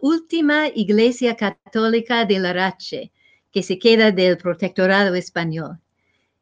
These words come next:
Y había gente, eran todos musulmanes, salvo yo. Había gente mayor que lloraba de emoción porque se acordaban de cuando vivían los judíos en Larache, hasta hace no muy poco tiempo, ¿no? Hasta, hasta los años primeros de los noventa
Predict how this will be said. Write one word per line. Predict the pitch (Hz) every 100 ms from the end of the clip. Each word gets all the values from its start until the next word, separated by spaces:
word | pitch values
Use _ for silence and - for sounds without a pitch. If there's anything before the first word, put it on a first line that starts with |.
| _
Y | 226 214
había | 208 262 285
gente, | 285 302 311 262 254
eran | 247 247 220
todos | 294 302
musulmanes, | 262 240 226 202 190 240 320
salvo | - 208 185
yo. | 180 180 262 370 _ _ _ _ -
Había | 226 240 247
gente | 285 330 311
mayor | 247 226 233 269 294
que | 240 214 214
lloraba | - 208 190 185 202 175 143 -
de | 190 196
emoción | 190 196 - 269 269
porque | 254 175 - 185
se | 196
acordaban | 190 202 185 226 240 233 220
de | 180
cuando | - 208 196
vivían | 180 196 233
los | 208 208
judíos | - 262 262 254
en | 226
Larache, | 202 202 220 220 294 302
hasta | 226 226 370
hace | 370 247
no | 214 214
muy | 190
poco | 180 170 - 151
tiempo, | - 240 240 170
¿no? | 190 277
Hasta, | 180 190 - 190 180 170 - - - _ _ _ -
hasta | 226
los | 302 294 294
años | 277 247 240 226 220
primeros | 226 208 220 208
de | 208
los | 202 196
noventa | 180 180 190 180 160 160